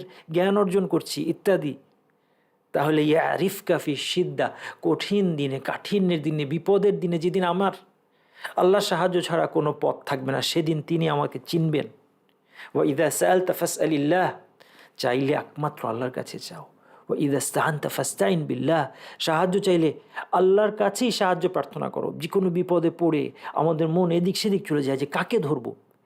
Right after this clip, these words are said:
কার কাছে যাব, কার কাছে সাহায্য চাইবো। না, প্রথমেই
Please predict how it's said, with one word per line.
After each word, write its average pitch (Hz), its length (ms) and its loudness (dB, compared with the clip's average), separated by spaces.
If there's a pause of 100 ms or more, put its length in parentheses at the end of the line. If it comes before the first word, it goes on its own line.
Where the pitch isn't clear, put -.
(180)
কার 196 180 2
কাছে 202 300 0
যাব, 123 280 0 (500)
কার 226 160 2
কাছে 233 240 0
সাহায্য 175 260 2
চাইবো। 135 240 0
না, 160 320 0 (1000)
প্রথমেই 233 580 0